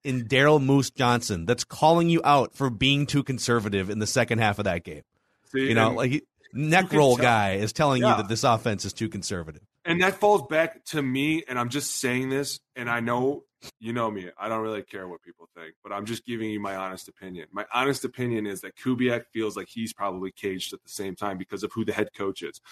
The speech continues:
Speaker 2: This
Speaker 1: Yeah.
Speaker 2: guy doesn't have a great track record of dudes wanting to hang around and stick around. And at the same time, he's been known to meddle in an offense. When you know nothing about the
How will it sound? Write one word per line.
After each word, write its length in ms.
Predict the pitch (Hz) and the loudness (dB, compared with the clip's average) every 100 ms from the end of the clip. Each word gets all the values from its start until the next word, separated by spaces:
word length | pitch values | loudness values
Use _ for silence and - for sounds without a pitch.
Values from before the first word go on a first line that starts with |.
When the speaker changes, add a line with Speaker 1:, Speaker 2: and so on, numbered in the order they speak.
| - | -18
Speaker 2:
This 100 | - | -4
Speaker 1:
Yeah. 80 | 139 | 0
Speaker 2:
guy 60 | 165 | 4
doesn't 180 | 170 165 | 4 4
have 80 | |
a 60 | 139 | 4
great 180 | 131 127 | 4 2
track 360 | - 113 110 107 | 0 0 0 -4
record 240 | 101 98 | -6 -8
of 100 | 87 | -8
dudes 220 | 104 101 | -8 -2
wanting 180 | 107 95 | -2 -2
to 60 | 92 | -4
hang 180 | 107 | -6
around 220 | 95 101 95 | -4 -4 -4
and 100 | 87 | -6
stick 240 | 104 - | -10 -8
around. 300 | 95 104 95 | -4 -4 -2
And 80 | 110 | -4
at 100 | 110 | -4
the 60 | |
same 260 | 117 131 139 | -2 0 2
time, 300 | 127 117 113 - - - | 2 0 0 -6 -14 -10
he's 140 | 139 | -4
been 180 | 156 131 | 0 4
known 200 | 139 151 | 4 4
to 60 | |
meddle 300 | 127 120 135 | 2 2 2
in 80 | 127 | 2
an 140 | 123 117 | 2 4
offense. 440 | 143 147 87 - | 2 0 -12 -12
When 80 | 110 | -8
you 160 | 120 165 | -4 0
know 180 | 156 147 | 2 2
nothing 340 | 147 147 143 | -2 -4 -8
about 280 | 120 139 | -6 -8
the 60 | - | -6